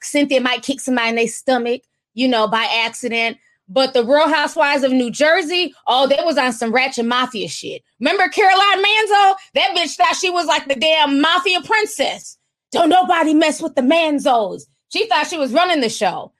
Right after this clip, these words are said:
So, I mean, the, the, a lot of them other housewives are very ratchet, but they've been able to be elevated and put on a pedestal and, you know, revamp their image.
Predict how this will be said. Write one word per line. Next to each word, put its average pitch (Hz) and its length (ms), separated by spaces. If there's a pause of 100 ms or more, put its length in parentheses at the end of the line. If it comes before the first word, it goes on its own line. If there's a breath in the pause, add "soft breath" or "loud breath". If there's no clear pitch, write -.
(340)
So, 302 160
I 302 280
mean, 320 260
the, 247 140
the, 247 180
a - 20
lot 262 240
of 403 60
them 415 80
other 381 240
housewives 339 540
are 247 120
very 285 380
ratchet, 311 540 (580)
but 247 260
they've 254 220
been 269 140
able 254 320
to 254 160
be 220 240
elevated 285 800 (600)
and 233 240
put 254 200
on 233 160
a 190 60
pedestal 285 840
and, 202 220
you 247 80
know, 226 240
revamp 247 580
their 247 220
image. 285 580